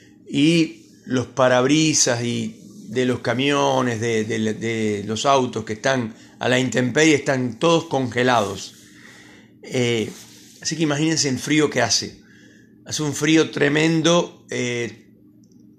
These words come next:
todo lo, lo, las ciudades que están cerca de la cordillera, como el caso de Bariloche,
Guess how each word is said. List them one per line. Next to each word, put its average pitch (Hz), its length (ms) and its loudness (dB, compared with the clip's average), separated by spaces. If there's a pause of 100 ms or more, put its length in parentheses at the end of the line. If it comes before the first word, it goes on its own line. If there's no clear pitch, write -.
todo 160 240 6
lo, 131 260 2
lo, 123 480 4 (220)
las 117 180 -2
ciudades 143 380 4
que 123 60 -4
están 135 200 -4
cerca 139 300 0
de 135 80 4
la 127 100 2
cordillera, 127 480 4
como 117 180 -2
el 113 60 -6
caso 135 220 -2
de 127 60 0
Bariloche, 147 800 2